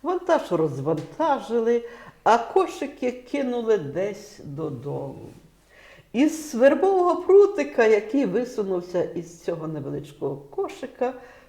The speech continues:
проросла плакуча верба. Так оповідає легенда. Ну, будемо вірити їй, а хтось, може, знайде і інше джерело про походження дивовижної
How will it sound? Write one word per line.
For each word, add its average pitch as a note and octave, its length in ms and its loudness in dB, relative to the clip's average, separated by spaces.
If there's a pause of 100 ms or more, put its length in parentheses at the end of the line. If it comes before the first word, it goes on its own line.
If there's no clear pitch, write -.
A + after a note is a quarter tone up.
(160)
проросла C4 880 2 (260)
плакуча G3 800 -8 (100)
верба. D3 600 -10 (340)
Так - 220 0
оповідає D#3 560 -4
легенда. C4 800 -6 (840)
Ну, F#3+ 260 -2
будемо D4 460 4
вірити G4 460 6
їй, B3 320 4 (300)
а E3 220 2
хтось, - 560 0
може, G3 300 -2
знайде E3+ 460 -2
і A3 240 -6 (100)
інше C#4 480 -2
джерело G3+ 800 4
про A3+ 120 4
походження A#3 920 -4 (360)
дивовижної G3 880 -6